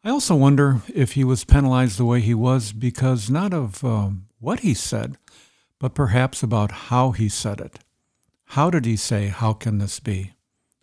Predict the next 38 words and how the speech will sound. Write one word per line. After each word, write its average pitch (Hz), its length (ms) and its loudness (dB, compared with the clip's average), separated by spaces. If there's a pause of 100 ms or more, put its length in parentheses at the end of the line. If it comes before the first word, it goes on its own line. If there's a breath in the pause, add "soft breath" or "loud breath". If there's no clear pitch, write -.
(120)
We, 135 120 -2
we 135 200 -2
just 131 260 -2
don't 117 200 0
know. 107 200 0
The 113 140 -4
text - 360 -8
doesn't 110 300 -2
tell 107 240 -6
us. - 280 -14 (1700)
And 156 140 0
I 226 80 2
wonder 175 320 2
if 139 100 -6
he's 123 400 0
penalized 120 560 2
because 113 580 0
he 131 200 -2
placed 123 480 -2
more 123 260 4
value 113 500 0
on 107 420 0
the 107 120 -4
science 107 680 -2 (500 soft breath)
than 117 160 2
his 104 240 2
trust - 460 -2
in 107 160 2
God's 107 420 0
word 113 280 2
to 107 120 -4
him. 98 340 -4 (1120)
You 127 100 2
know, 135 120 8
we're 123 160 6
all 143 160 6
hearing 123 380 4
about 104 340 -2